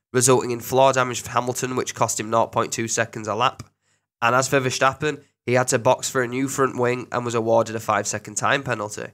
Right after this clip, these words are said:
In a later interview with Hamilton, he stated, "You know how it is with Max," and was quoted by G P News saying, "It is natural when you have success and numbers on your chest that you become a bit of a target,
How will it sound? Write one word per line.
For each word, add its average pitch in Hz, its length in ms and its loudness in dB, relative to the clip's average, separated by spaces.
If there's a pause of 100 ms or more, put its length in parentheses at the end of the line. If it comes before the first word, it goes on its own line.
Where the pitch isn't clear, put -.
(580)
In 139 140 6
a 135 80 6
later 135 400 2
interview 135 420 0
with 135 140 -2
Hamilton, 135 560 -2
he 135 180 -4
stated, 120 720 -2
"You 127 160 0
know 120 200 2
how 113 180 2
it 95 100 2
is 110 140 -2
with 107 100 -4
Max," - 480 -2 (380)
and 127 100 2
was 123 140 0
quoted 135 300 2
by 123 160 4
G 120 200 -6
P 117 180 -6
News 135 280 -2
saying, 110 420 0 (300)
"It 127 160 2
is 131 120 4
natural 160 380 0
when 160 140 2
you 143 100 -2
have 131 180 4
success - 540 2
and 113 140 -2
numbers 127 260 0
on 110 140 2
your 107 140 0
chest - 340 0
that 87 60 -2
you 98 80 -2
become 120 260 0
a 110 40 0
bit 107 120 2
of 101 80 -2
a 107 40 -4
target, 117 560 0